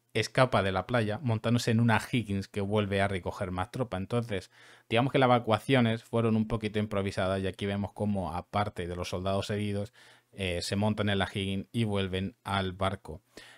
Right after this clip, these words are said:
Eh, vemos que no hay muertos y es porque los muertos evidentemente se quedaban en la playa.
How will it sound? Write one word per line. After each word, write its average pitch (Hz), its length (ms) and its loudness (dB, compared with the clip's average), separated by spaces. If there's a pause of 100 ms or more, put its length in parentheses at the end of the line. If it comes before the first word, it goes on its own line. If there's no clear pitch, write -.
(200)
Eh, 95 260 0
vemos 107 300 0
que 104 220 -2
no 98 260 0
hay 92 100 0
muertos 117 680 0
y 107 160 -2
es 95 120 -2 (100)
porque - 280 -6
los 87 120 -4
muertos 90 420 -6
evidentemente 87 640 -8
se 90 160 -10
quedaban 82 360 -4
en 80 120 -6
la 80 120 -6
playa. 76 380 -10